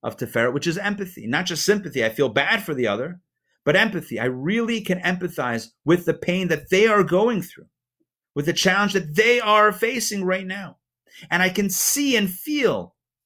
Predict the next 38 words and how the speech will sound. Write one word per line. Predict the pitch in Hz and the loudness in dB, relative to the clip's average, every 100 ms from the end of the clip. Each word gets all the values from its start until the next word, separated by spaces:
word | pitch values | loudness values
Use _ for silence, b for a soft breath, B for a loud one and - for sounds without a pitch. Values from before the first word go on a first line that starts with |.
| _ _ _ _ | _ _ _ _
the | 143 190 | -4 0
anguish | 196 262 254 247 - | 2 2 2 2 2
of | 214 185 | 0 4
their | 202 185 | 2 4
own | 180 226 254 | 2 2 0
soul | 208 - 254 262 247 226 | -4 0 4 8 8 6
as | 196 196 | 2 0
it, | 180 - | -4 -6
as | 170 180 | -6 -2
it, | 185 180 _ _ _ _ _ _ _ _ _ _ _ _ _ _ b b _ - | -2 -4 _ _ _ _ _ _ _ _ _ _ _ _ _ _ b b _ -4
as | 160 151 | -4 0
it, | 180 180 180 | 0 0 -2
um, | 165 160 160 156 - - _ _ _ _ _ _ _ _ _ _ - | 0 0 -2 -6 -10 -18 _ _ _ _ _ _ _ _ _ _ -10
struggles | - 202 247 196 135 101 - | 0 2 2 2 -4 -6 -8
with | 147 175 - | -6 -6 -4
its | 175 180 - - - | -6 -4 -8 -10 -10
whatever | 160 170 190 214 208 | -2 0 0 0 0
struggle | - 214 196 196 | 0 0 0 -2
it | 190 | 0
has. | 185 185 - - - _ _ _ _ _ _ _ _ _ _ - | -2 -4 -12 -14 -16 _ _ _ _ _ _ _ _ _ _ -4
And | 156 | 0
I'm | 165 165 | 0 2
motivated | 165 220 226 208 202 190 | 4 6 6 4 2 2
to | 175 | 0
give | 160 190 180 | -2 -2 -4
because | 180 - 180 180 | -10 -8 -8 -6
I | 175 | -8
feel | 175 - - 208 202 | -10 -14 -10 -6 -4
that | 185 185 | -4 -6
empathy | 196 185 180 180 | -8 -10 -6 -4
and | 160 | -4
I | 156 | -4
see | - - 214 | -4 -6 -4
that | 196 185 | -4 -2
potential | 180 175 196 202 190 185 | -4 -4 -4 -4 -4 -4
within | 175 175 | -4 -6
the | 170 170 | -2 0
other. | 165 123 | 2 0